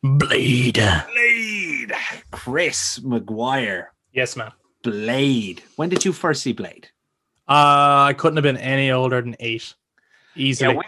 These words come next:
Speaker 1: I
Speaker 2: are
Speaker 1: remember
Speaker 2: far too young to watch Blade, right?
Speaker 1: Oh, easily. Like, I remember watching, we were in primary school.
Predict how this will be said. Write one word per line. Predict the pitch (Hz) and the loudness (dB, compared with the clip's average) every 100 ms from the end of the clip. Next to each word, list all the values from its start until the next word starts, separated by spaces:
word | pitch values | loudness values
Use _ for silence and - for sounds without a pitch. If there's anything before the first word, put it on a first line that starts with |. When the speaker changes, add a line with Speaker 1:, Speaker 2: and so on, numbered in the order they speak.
| - | -2
Speaker 1:
I | 135 | 2
Speaker 2:
are | 139 | 2
Speaker 1:
remember | 143 143 | 4 4
Speaker 2:
far | 143 135 | 2 0
too | 123 | -6
young | 104 101 | -10 -10
to | |
watch | 98 92 | -10 -8
Blade, | 110 90 80 | -6 -8 -8
right? | 87 120 135 _ - | -10 -10 -12 _ 0
Speaker 1:
Oh, | 143 | 2
easily. | 139 135 123 120 | 2 0 0 0
Like, | 120 117 | -2 0
I | |
remember | 143 156 151 | 0 0 0
watching, | 139 139 139 | 0 -2 -4
we | 143 | 0
were | 147 | 2
in | 165 | 2
primary | 151 143 127 | 0 -2 -4
school. | - 113 110 | -6 -8 -8